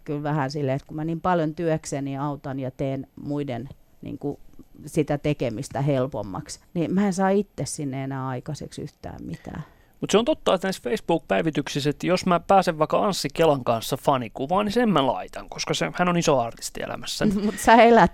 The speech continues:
Speaker 1: täällä glamour-elämää Ylen keskellä, jos sä
Speaker 2: Semmoset mä
Speaker 1: näet
Speaker 2: lai-,
Speaker 1: julkiksi.
Speaker 2: semmoset mä laitan tänäkin päivänä.
Speaker 1: Niin.
Speaker 2: Tai sitten, jos on joku ihan törkeä hieno maisemakuva, kun
Speaker 1: Aivan.
Speaker 2: liikkuu tuolla luonnossa.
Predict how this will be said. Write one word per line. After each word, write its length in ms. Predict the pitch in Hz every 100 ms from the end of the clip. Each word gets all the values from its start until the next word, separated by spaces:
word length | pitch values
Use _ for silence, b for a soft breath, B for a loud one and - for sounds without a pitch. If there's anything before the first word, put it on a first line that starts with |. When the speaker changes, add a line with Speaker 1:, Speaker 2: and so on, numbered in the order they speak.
| -
Speaker 1:
täällä 280 | 165 156 160
glamour-elämää 1120 | 165 160 156 143 139 135 131 120 131 135 139
Ylen 340 | 151 139 139
keskellä, 520 | 143 143 - 147 135
jos 160 | 147 147
sä 60 |
Speaker 2:
Semmoset 360 | 254 277 233 311
mä 0 |
Speaker 1:
näet 140 | 392 -
Speaker 2:
lai-, 200 | 226 160
Speaker 1:
julkiksi. 340 | 127 226 247
Speaker 2:
semmoset 300 | 330 277 185
mä 120 | 175 202
laitan 400 | 170 127 117 139 -
tänäkin 300 | 196 117 - -
päivänä. 380 | - - 170 - -
Speaker 1:
Niin. 400 | 226 220 196 180 -
Speaker 2:
Tai 200 | - 160
sitten, 460 | 160 190 - 165 -
jos 200 | 165 165
on 80 | 160
joku 220 | 156 151
ihan 140 | 151 143
törkeä 320 | 160 143 135
hieno 200 | 127 127
maisemakuva, 640 | 127 117 110 - - 104 - -
kun 100 | 135
Speaker 1:
Aivan. 140 | 196 190
Speaker 2:
liikkuu 200 | 175 -
tuolla 200 | 123 120
luonnossa. 480 | 120 113 131 -